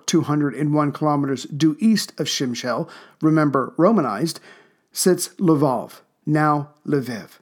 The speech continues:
And there, Major General I N Muzichenko, commander of the Sixth Soviet Army, was determined to hold that city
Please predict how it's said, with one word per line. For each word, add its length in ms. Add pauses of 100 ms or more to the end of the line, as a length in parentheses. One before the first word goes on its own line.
(380)
And 160
there, 360 (180)
Major 360
General 600
I 220
N 460 (140)
Muzichenko, 880 (220)
commander 520
of 120
the 120
Sixth 440
Soviet 380
Army, 380 (520)
was 180
determined 760
to 140
hold 320
that 220
city 480